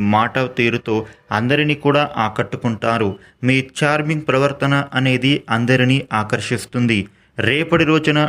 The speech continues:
డబ్బులను సంపాదించేందుకు మీరు నూతన ఆలోచనలు అనేవి చేస్తారు. కొత్తగా పెట్టుబడులు పెట్టేటటువంటి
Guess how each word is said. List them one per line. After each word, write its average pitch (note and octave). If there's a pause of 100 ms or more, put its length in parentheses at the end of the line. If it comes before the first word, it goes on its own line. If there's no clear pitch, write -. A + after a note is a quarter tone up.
(120)
డబ్బులను B2+
సంపాదించేందుకు B2
మీరు C3+ (120)
నూతన C#3+ (200)
ఆలోచనలు C3+ (160)
అనేవి B2+ (120)
చేస్తారు. A2+ (340)
కొత్తగా C3
పెట్టుబడులు C#3
పెట్టేటటువంటి C3+